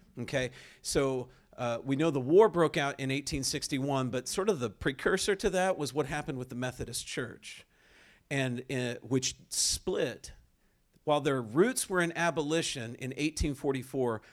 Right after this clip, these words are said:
the Methodist Church split north and south so that the Southern Methodist churches could own slaves. Before that point, you could not be a Methodist minister and own slaves. It was forbidden,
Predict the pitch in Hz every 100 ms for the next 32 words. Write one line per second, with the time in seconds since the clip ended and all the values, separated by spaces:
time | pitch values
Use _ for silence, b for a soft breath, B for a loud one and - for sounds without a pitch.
0 | B - 117 127 131 120 120 - - 113
1 | - - - 131 113 104 - - 113 113
2 | 113 - 127 113 - 131 110 104 - -
3 | 107 117 104 - - - 135 135 120 117
4 | b b b - 107 - 107 113 - 104
5 | 98 107 - - 107 98 - - 101 95
6 | - 90 87 - - - B B B B
7 | B - 120 131 190 233 196 120 - 190
8 | 156 - 131 135 - 196 185 175 160 123
9 | 139 135 131 b b _ 123 123 127 -
10 | 117 110 127 120 113 - 104 - - 117
11 | 113 104 - 107 95 104 - 127 113 110
12 | - - 101 82 104 101 110